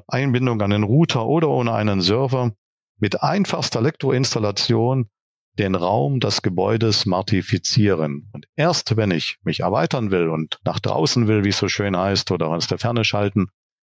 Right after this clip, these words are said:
dann kommt das Jung Home Gateway ins Spiel. Das binde ich dann ins System ein. Und so kann ich anfangen,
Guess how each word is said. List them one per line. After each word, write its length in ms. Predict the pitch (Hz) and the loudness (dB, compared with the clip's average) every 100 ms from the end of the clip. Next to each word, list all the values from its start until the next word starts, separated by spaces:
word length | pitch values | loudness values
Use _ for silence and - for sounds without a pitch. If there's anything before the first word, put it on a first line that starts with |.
| _ _ | _ _
dann 180 | 85 87 | 0 0
kommt 240 | - 95 | -2 -2
das 160 | 90 - | -2 0
Jung 280 | 95 90 82 - _ _ _ _ | 0 0 -4 -8 _ _ _ _
Home 220 | 87 82 | 0 0
Gateway 420 | 80 117 143 135 120 | 0 -2 0 0 2
ins 160 | 113 | 0
Spiel. 440 | - 110 104 104 98 _ - | 0 2 2 0 -4 _ -4
Das 160 | 107 | -4
binde 280 | - 143 127 | -2 0 2
ich 120 | 117 | 2
dann 180 | 117 104 | 0 2
ins 220 | 101 92 | 2 2
System 420 | 92 - 95 92 | 0 0 -2 0
ein. 280 | 92 90 92 - _ _ _ - | 0 0 -2 -6 _ _ _ -2
Und 120 | 95 | 0
so 80 | 101 | 2
kann 180 | 131 135 | 0 0
ich 160 | 117 | 0
anfangen, 580 | 151 151 123 - 123 117 | 2 4 4 2 0 -2